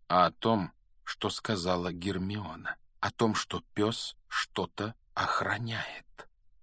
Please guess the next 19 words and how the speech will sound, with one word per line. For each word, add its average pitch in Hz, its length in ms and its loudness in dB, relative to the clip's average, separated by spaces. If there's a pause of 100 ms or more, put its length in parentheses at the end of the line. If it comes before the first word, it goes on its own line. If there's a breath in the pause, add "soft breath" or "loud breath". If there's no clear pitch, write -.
Он 120 220 8
вспомнил 107 600 2
слова 101 360 4
Хагрида: 85 640 0 (200)
"Если 90 380 0
хочешь - 600 -2 (200)
что-нибудь 85 520 -2
спрятать, 85 680 -2 (180)
то 85 160 -2
Гринготts — 101 840 2 (180)
самое 87 520 4
надежное 82 680 -2
место - 380 -4
в 78 80 -8
мире, - 440 -6 (260)
кроме, 104 460 4
может 95 360 0
быть, 85 440 -4 (280)
Хогвартса". - 1200 0